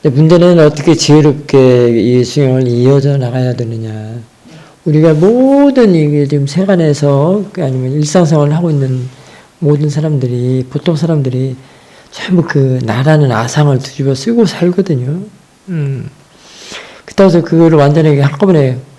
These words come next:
Speaker 1: 홀로는 다 벗겨낼 수가 없어요. 그러면 이제 지혜롭게 살아야 된다는 거거든요. 수행하는 것도 지혜롭게, 일반 일상생활 하는, 일반인들이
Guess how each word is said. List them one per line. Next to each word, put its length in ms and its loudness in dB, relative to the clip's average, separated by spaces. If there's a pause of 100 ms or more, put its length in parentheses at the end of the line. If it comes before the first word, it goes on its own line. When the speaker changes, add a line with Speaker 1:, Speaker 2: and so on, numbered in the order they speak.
Speaker 1:
홀로는 300 2
다 200 -2
벗겨낼 440 0
수가 220 -2
없어요. 560 -4 (1700)
그러면 300 2
이제 140 2
지혜롭게 640 2
살아야 340 2
된다는 420 -2
거거든요. 720 -10 (800)
수행하는 840 2
것도 300 0
지혜롭게, 800 -2 (480)
일반 840 0 (140)
일상생활 580 -4
하는, 400 -4
일반인들이 880 -2